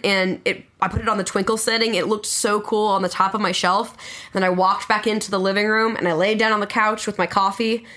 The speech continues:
you know, 'cause I had a little bit of a headache. And then about five minutes later, I heard, like, a huge crash, and I saw my cat Jonesy running out of the, uh, dining room, which is the area where the lamp was set up. And I walked over and realized the lamp had been knocked smashed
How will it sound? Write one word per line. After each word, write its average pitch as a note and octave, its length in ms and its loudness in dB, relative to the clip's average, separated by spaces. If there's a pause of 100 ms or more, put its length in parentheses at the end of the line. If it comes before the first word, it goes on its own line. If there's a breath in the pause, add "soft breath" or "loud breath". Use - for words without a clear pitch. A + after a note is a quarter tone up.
(120)
you C#4 100 2
know, G3 80 2
'cause F#3 140 -6
I F3+ 120 0 (100)
had G#3 100 -4
a - 20 0
little F#3+ 140 0
bit F#3+ 100 0
of F#3+ 60 -2
a F#3+ 40 0
headache. F3+ 380 0 (580 loud breath)
And A3 120 0
then D4 400 4
about B3+ 240 2
five D#4+ 200 4
minutes A4+ 280 0
later, G4+ 240 2
I D#4+ 160 4
heard, D4+ 200 2
like, B3+ 140 0
a A3+ 60 2
huge G4 560 0
crash, G#3+ 600 0 (220 loud breath)
and A3+ 80 2
I A3+ 60 4
saw A#3+ 180 2
my A3+ 100 4
cat B3+ 280 0
Jonesy A#3 400 2
running F#3+ 260 2
out F#3 160 2
of F3+ 140 -4
the, F#3+ 240 0
uh, F3 180 2
dining G3 380 2
room, F3+ 180 0
which F#3+ 220 -2
is F#3 100 -2
the F3 140 0
area F#3 340 4
where F#3+ 140 2
the E3 320 -2
lamp G3+ 260 2
was F#3+ 160 -2
set F3+ 140 2
up. E3 200 0 (320 loud breath)
And F#4+ 80 0
I A#4 240 6
walked A4+ 140 2
over F#4 340 2
and D#4 220 2
realized D4+ 380 2
the C4+ 40 -2
lamp B3+ 220 2
had A3 100 -2
been G#3+ 140 2
knocked F3 360 0 (360 loud breath)
smashed G#3+ 600 2